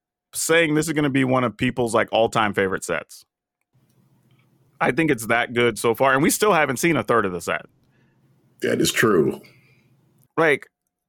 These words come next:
Speaker 1: th-, I can't remember the last time we've gone through a set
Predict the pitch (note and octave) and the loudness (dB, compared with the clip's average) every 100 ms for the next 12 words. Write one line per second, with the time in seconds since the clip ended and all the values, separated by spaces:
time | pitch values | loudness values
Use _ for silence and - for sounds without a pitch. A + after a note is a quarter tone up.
0 | _ _ _ _ _ _ C#3 C3 D#3 E3+ | _ _ _ _ _ _ -8 -2 -2 0
1 | - A3 A3 G3 F#3+ F3 D#3 B2 B2+ B2+ | 0 0 0 0 0 2 2 2 2 -2
2 | - G2 E2 F2 G2 _ _ _ _ _ | -2 0 0 -4 -10 _ _ _ _ _
3 | _ _ _ A#2+ C3 D3 D3+ D3 C3+ B2+ | _ _ _ -4 0 2 2 0 0 0
4 | - A2 F2 | 0 0 0